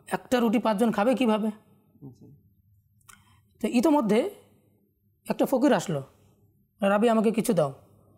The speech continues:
Speaker 1: তিনি মেহমানদের সামনে থেকে রুটিটা উঠায়,
Speaker 2: ফকিরকে দিয়ে দিলেন।
Speaker 1: ফকিরকে দিয়ে দিলেন। এরা আরও অবাক। এক তো ক্ষুধার্ত ছিল, খাবার সামনে চলে আসছে, খাবারটা আবার কি?
Speaker 2: ফকিরকে দিয়ে
Speaker 1: একে তো একটা রুটি, তারপর আবার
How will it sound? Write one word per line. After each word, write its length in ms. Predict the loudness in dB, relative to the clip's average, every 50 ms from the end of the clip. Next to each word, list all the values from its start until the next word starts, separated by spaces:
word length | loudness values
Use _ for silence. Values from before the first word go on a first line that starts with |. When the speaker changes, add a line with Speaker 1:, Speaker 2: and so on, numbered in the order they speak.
| _ _ _ _ -2
Speaker 1:
তিনি 140 | 0 2 2
মেহমানদের 400 | 4 4 4 2 2 2 0 0
সামনে 240 | 0 0 2 2
থেকে 160 | 2 2 2 2
রুটিটা 280 | 2 2 2 2 2
উঠায়, 260 | 2 2 0 -2 -2 -4 -10 -18 -20 -20 -20 _ _ _ _ _ _ _ _ _ _ _ -20 -20 -20 _ _ _ _ _ _ _ _ _ _ -14 -14 -12
Speaker 2:
ফকিরকে 240 | -12 -12 -12 -14 -14
দিয়ে 180 | -16 -16 -18
দিলেন। 160 | -18 -18 -10 -4
Speaker 1:
ফকিরকে 340 | -2 0 0 0 2 2 2
দিয়ে 140 | 2 0
দিলেন। 260 | 0 -2 -4 -6 -10 -12 -16 _ -20 _ _ _ _ -4
এরা 160 | -2 0 2
আরও 200 | 2 2 2 2
অবাক। 240 | 2 2 2 0 0 -2 -8 -20 _ _ _ _ _ _ _
এক 220 | -4 -4 -4 -2 0 0
তো 220 | 2 2 2 0 -4 -6
ক্ষুধার্ত 360 | -2 0 2 2 2 2 2
ছিল, 220 | 2 2 2 0 2
খাবার 280 | 2 0 0 0 0
সামনে 260 | 0 0 0 0 2
চলে 160 | 2 2 4 2
আসছে, 200 | 2 2 2 2
খাবারটা 320 | 2 2 0 2 2 2
আবার 160 | 2 2 2
কি? 180 | 2 2 0 0 -2 -8 -20 -20 -20 -20 _ _ _ _ _ _ _ _ _ _
Speaker 2:
ফকিরকে 360 | -16 -14 -12 -12 -12 -10 -12
দিয়ে 180 | -10 -6 -4 -2
Speaker 1:
একে 140 | 0 0 2
তো 100 | 2 2
একটা 240 | 2 2 2 2 2
রুটি, 200 | 2 2 0 2
তারপর 300 | 2 2 2 2 2 2
আবার 220 | 4 2 2 0